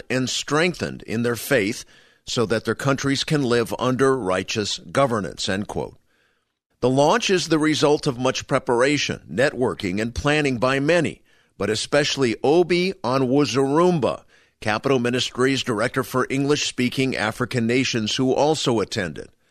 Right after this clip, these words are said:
The Zambian pastors who make up the ministry team are Aaron Mulenga, Bruce Chitambala, and Reverend Chelekwa. After the event, many people, including political leaders,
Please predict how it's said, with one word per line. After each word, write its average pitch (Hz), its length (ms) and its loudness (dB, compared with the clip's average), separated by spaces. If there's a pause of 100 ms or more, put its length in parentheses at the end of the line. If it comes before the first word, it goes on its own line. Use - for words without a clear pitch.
(260)
The 135 100 2
Zambian 208 540 2
pastors 170 640 0
who 147 100 2
make 147 220 2
up 147 140 0
the 151 80 2
ministry 156 520 0
team 131 460 0
are 113 340 0
Aaron 151 380 2
Mulenga, 131 720 2 (460)
Bruce 190 400 4 (180)
Chitambala, 143 920 2 (480)
and 123 200 0
Reverend 175 440 4 (160)
Chelekwa. 156 680 0 (720)
After 135 300 2
the 202 140 2
event, 123 400 2
many 147 240 2
people, 156 400 2
including 170 500 0
political 143 500 2
leaders, 143 540 0